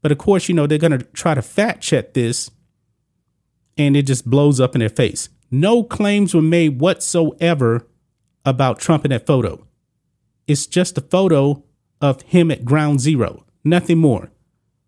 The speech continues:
But you know what? We're living in crazy times, folks. We're supposed to be united when it comes to nine eleven, but your dishonest media, you know, they just gonna continue to push us further and further apart. Trump is a businessman. He's a New Yorker.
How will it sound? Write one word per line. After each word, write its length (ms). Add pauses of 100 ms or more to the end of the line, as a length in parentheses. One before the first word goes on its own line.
But 160
you 80
know 100
what? 420
We're 120
living 220
in 80
crazy 320
times, 340
folks. 260
We're 100
supposed 320
to 40
be 120
united 640 (360)
when 120
it 100
comes 220
to 100
nine 180
eleven, 520 (520)
but 100
your 120
dishonest 540
media, 460
you 100
know, 160
they 160
just 240
gonna 260 (220)
continue 560
to 160
push 340
us 180 (480)
further 560
and 220
further 380
apart. 480 (1120)
Trump 280
is 100
a 60
businessman. 680
He's 240
a 60
New 100
Yorker. 600